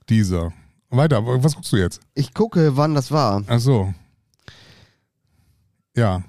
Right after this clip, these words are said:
Speaker 2: Das ist so alt, das hat
Speaker 1: "Wenn
Speaker 2: selbst
Speaker 1: du
Speaker 2: die
Speaker 1: gehst, dann geh für immer."
Speaker 2: Vor dreizehn Jahren.
Speaker 1: Vor dreizehn Jahren.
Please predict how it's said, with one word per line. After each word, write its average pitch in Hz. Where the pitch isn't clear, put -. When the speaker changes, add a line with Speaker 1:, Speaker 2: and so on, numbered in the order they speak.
Speaker 2:
Das 95
ist -
so 117
alt, 127
das 110
hat 120
Speaker 1:
"Wenn 175
Speaker 2:
selbst 165
Speaker 1:
du 160
Speaker 2:
die 131
Speaker 1:
gehst, 151
dann 139
geh 131
für 131
immer." 131
Speaker 2:
Vor 156
dreizehn 214
Jahren. 123
Speaker 1:
Vor 131
dreizehn 190
Jahren. 95